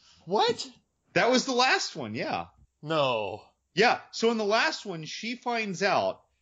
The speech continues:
Speaker 2: that she is a clone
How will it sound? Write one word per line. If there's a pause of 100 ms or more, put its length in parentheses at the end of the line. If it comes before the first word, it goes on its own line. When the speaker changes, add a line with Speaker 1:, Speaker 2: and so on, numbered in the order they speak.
(160)
Speaker 2:
that
she (440)
is
a
clone